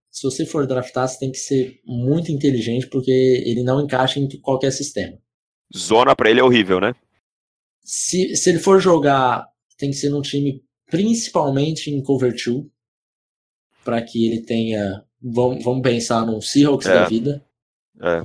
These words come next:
Speaker 1: que tenha, a safety que consigam dar conta, porque ele não é um cara muito atlético, não é um
Speaker 2: Veloz,
Speaker 1: cara
Speaker 2: né?
Speaker 1: veloz.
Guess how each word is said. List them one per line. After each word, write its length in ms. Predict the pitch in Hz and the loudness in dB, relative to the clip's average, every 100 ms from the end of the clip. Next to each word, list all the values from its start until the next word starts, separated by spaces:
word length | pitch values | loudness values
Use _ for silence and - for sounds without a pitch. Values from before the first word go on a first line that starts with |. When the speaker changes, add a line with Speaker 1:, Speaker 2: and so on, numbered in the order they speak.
| - | -8
Speaker 1:
que 220 | - 113 - | -16 -14 -4
tenha, 640 | 117 117 117 107 98 - - | -2 0 0 -2 -4 -8 -12
a 80 | 104 | -8
safety 420 | - 123 - - | -2 -2 -2 -10
que 60 | |
consigam 480 | - 120 - 120 123 | -6 -4 -2 -2 0
dar 180 | 117 110 | 0 -2
conta, 300 | - 120 143 | -4 -4 -4
porque 280 | 143 113 120 | -6 -6 -2
ele 140 | 117 | -2
não 200 | 120 131 | 0 0
é 80 | 131 | 0
um 100 | 120 | -2
cara 300 | 117 110 107 | -2 -2 -2
muito 240 | 107 107 113 | -4 -6 -6
atlético, 540 | - 104 107 - - _ _ _ _ _ - | -4 -2 -2 -4 -16 _ _ _ _ _ -6
não 200 | 113 113 | -2 0
é 20 | |
um 140 | 98 | 2
Speaker 2:
Veloz, 300 | 85 92 92 | 2 2 2
Speaker 1:
cara 140 | 85 92 | -2 -10
Speaker 2:
né? 60 | - 233 | -10 -4
Speaker 1:
veloz. 800 | 120 113 101 104 120 - - | 0 2 2 2 0 -4 -12